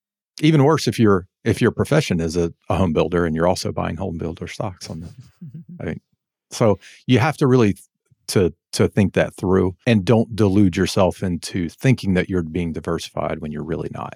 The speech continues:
Speaker 1: All right, number two, let's talk about ta-, diversification of tax strategies, 'cause that's a big
Speaker 2: Mm.
Speaker 1: one, and that's one that is very near and dear to our heart.
Speaker 2: It is. It is. So four oh one Ks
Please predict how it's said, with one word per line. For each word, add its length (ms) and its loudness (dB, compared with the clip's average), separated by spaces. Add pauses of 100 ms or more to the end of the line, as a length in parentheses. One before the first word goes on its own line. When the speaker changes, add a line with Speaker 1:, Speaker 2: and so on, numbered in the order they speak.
(140)
Speaker 1:
All 80 2
right, 240 0
number 220 4
two, 260 4
let's 180 2
talk 240 0
about 280 2
ta-, 240 0 (220)
diversification 760 0
of 80 -10
tax 260 -4
strategies, 600 -12
'cause 160 -6
that's 200 0
a 60 2
big 220 6
Speaker 2:
Mm. 40 6
Speaker 1:
one, 180 4
and 140 2
that's 220 0
one 300 4
that 140 -2 (280)
is 200 -4
very 440 0
near 220 2
and 80 -2
dear 160 2
to 60 -2
our 220 0
heart. 300 -6 (720)
Speaker 2:
It 140 4
is. 360 0 (160)
It 80 -16 (140)
is. 180 -20 (560)
So 540 2 (140)
four 260 4
oh 40 4
one 140 2
Ks 640 2